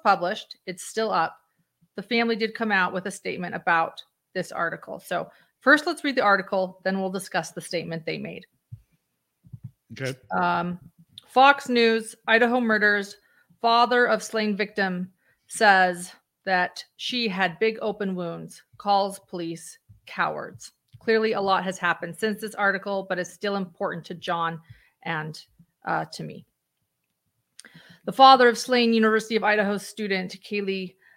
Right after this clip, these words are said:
Speaker 1: uh, Goncalves told Fox News the victims had big open gouges and they were clearly the work of a sadistic male.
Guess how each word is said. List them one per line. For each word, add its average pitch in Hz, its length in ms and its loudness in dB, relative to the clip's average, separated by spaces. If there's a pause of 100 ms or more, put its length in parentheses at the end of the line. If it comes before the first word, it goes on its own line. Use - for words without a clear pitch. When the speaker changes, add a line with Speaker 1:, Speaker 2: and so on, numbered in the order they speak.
(100)
Speaker 1:
uh, 185 140 4
Goncalves 190 600 2
told 220 520 2 (120)
Fox 196 600 -2
News 190 480 -4
the 190 100 -6
victims 190 400 -6
had 180 220 -6
big 190 180 -6
open 180 260 -8
gouges 196 600 -2 (640)
and 180 440 0
they 180 200 -4
were 180 140 -6
clearly 233 300 0
the 220 80 0
work 202 380 -4
of 180 140 -4
a 175 220 2 (100)
sadistic 233 920 -4 (180)
male. 190 540 -2